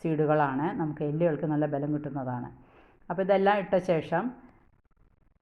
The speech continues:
നമുക്കിത് മിക്സ് ചെയ്ത ശേഷം ഒരു അരമണിക്കൂർ റെസ്റ്റ് ചെയ്യാനായിട്ട് വെക്കാം. ഓട്സ്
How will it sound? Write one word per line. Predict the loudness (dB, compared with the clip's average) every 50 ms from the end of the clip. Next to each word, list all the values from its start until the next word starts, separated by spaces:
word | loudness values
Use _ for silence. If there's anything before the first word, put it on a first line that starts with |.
| _ -6
നമുക്കിത് | -4 -4 -2 0 0 0 2 2
മിക്സ് | 0 0 -2 0 2 4
ചെയ്ത | 4 4 2 0 -2 -2
ശേഷം | -2 -2 -2 -2 -4 -6 -6 -8 -12 -18 -20 -20 _ _ _ -4 0
ഒരു | 4 6 6
അരമണിക്കൂർ | 6 6 6 4 4 4 2 2 2 2 2 2 2
റെസ്റ്റ് | 0 -2 -2 0 0
ചെയ്യാനായിട്ട് | 2 2 2 0 -2 -4 -4 -6
വെക്കാം. | -6 -6 -8 -12 -14 -14 -18 -20 -20 -20 _ _ _ _ -20 -20 -20 _ _ 4 4
ഓട്സ് | 4 4 4 4